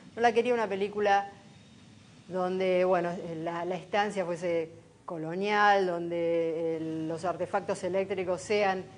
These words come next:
exactamente de la época, porque me parecía que no acompañaba la historia que queríamos contar, una historia de amor, de, de intriga, de crimen, de pasional, y me parecía que tenía que ser un poquito más, eh,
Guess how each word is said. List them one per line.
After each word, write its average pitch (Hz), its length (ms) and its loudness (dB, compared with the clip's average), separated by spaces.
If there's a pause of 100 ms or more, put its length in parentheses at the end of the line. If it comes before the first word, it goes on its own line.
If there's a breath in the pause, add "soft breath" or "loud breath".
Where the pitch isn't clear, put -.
(180 loud breath)
exactamente 190 720 -2
de 185 80 0
la 196 80 4
época, 233 300 2
porque 220 300 -2
me 214 60 -6
parecía 240 320 0
que 262 100 -4
no 247 120 -2
acompañaba 226 720 -2
la 202 100 0
historia 220 380 -2
que 190 100 -4
queríamos 185 380 -6
contar, 180 520 -6 (360 loud breath)
una 190 120 -10
historia 190 420 -2
de 175 80 -2
amor, 214 680 0 (400 loud breath)
de, - 160 -12 (100)
de 175 80 -8
intriga, 208 760 4
de 170 160 4
crimen, 185 800 -4
de 170 100 -4
pasional, 185 1000 0 (340 loud breath)
y 190 40 -8
me 196 60 -4
parecía 220 340 2
que 254 100 0
tenía 233 220 0
que 226 100 -2
ser 226 180 -6
un 226 80 -6
poquito 220 400 -2
más, 220 400 0 (400 loud breath)
eh, 180 800 -2